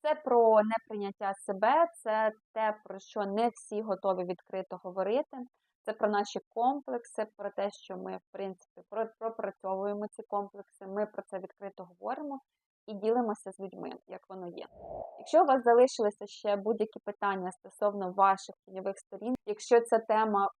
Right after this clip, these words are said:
вас також зачепила, як мене, тому що я дізналася про це реально нещодавно, і мене,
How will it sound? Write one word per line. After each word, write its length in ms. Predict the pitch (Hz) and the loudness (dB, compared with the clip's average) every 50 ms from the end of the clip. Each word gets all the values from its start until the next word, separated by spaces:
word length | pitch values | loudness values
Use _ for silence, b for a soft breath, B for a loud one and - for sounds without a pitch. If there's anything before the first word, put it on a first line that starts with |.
| _ _ | _ _
вас 320 | 196 196 202 208 208 - _ _ | -2 0 0 0 0 -2 _ _
також 420 | - 208 208 202 202 - 202 185 190 - - - | -4 0 0 0 0 2 0 0 0 -2 -14 -14
зачепила, 840 | 202 202 190 208 208 208 - - 220 226 - - 214 214 196 190 185 | -12 0 4 4 4 4 4 0 0 0 0 -4 2 4 4 4 4
як 140 | 190 190 180 _ - | 4 2 -2 _ -10
мене, 240 | 190 185 185 202 220 _ - | -12 -8 -4 -4 -4 _ -6
тому 140 | 208 220 226 | -8 -8 -4
що 120 | - 233 | -4 0
я 160 | 220 226 240 | 4 4 4
дізналася 520 | 226 220 - 214 202 233 254 262 - 214 202 - | 4 2 0 2 4 6 6 4 4 0 -2 -2
про 100 | 190 190 | -4 -4
це 200 | - - 226 220 | 2 2 4 4
реально 320 | 202 190 196 233 240 208 | 6 4 2 2 0 -2
нещодавно, 720 | 196 190 196 - - - 202 196 190 185 175 175 180 180 180 | -2 -4 -6 -8 -10 -12 -4 -2 2 2 2 0 -2 -6 -8
і 40 | 185 | -8
мене, 280 | 185 190 196 202 190 | -8 -6 -4 -4 -6